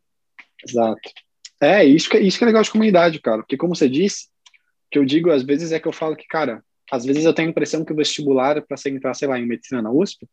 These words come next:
pô, a nota de corte desse ano de noventa questões foi, acho que, oitenta e sete. Foi bizarro. Tipo, cara, você, um cara fazer medicina na usp, pra mim,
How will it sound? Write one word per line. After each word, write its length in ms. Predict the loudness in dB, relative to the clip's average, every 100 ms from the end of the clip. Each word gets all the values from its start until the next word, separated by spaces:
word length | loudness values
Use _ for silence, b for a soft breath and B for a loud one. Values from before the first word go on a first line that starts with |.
| _ _ _
pô, 120 | -2 -2
a 40 |
nota 160 | 0 -4
de 100 | 0
corte 280 | 0 2
desse 300 | 0 0 2
ano 180 | 2 2
de 160 | 0 2
noventa 400 | 2 0 0 -2
questões 460 | -4 -4 -4 -4
foi, 200 | -6 -4
acho 160 | -4 -4
que, 80 | -4
oitenta 320 | -4 -4 -6
e 40 |
sete. 440 | -8 -6 -6 -8 -20 _ _ _ -18 B -18 B B -10
Foi 120 | -6
bizarro. 440 | -4 -2 -4 -6 _ b b b b b b _
Tipo, 180 | -4 -2
cara, 380 | 2 2 2 -4 _ _ -2
você, 340 | 2 2 0
um 200 | -2 0
cara 200 | 0 0
fazer 220 | 0 -2
medicina 320 | -2 -4 -4 -6
na 120 | -4
usp, 280 | -4 -6 -8
pra 140 | -6
mim, 260 | -4 -4